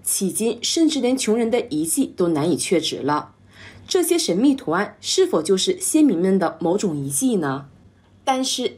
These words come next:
也有网友认为，成都邛崃市马坪村出现的这个神秘图案，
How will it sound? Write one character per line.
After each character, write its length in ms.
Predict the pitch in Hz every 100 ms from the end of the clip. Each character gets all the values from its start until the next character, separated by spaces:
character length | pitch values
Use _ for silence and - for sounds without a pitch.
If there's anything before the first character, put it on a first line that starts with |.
| -
也 180 | 220 311
有 140 | 233
网 200 | 156 180
友 120 | 147
认 240 | 151 170 156
为， 280 | 156 - - - - -
成 380 | - 262 302
都 160 | 320 339
邛 240 | 330 202
崃 180 | 254 180
市 360 | 190 - 214 -
马 200 | 208 160
坪 180 | 170 196
村 200 | 220 302
出 200 | 294 254
现 160 | 254 214
的 80 |
这 100 | 180
个 100 | 180
神 220 | 170 - 165
秘 160 | 175
图 180 | 165 147
案， 260 | 160 -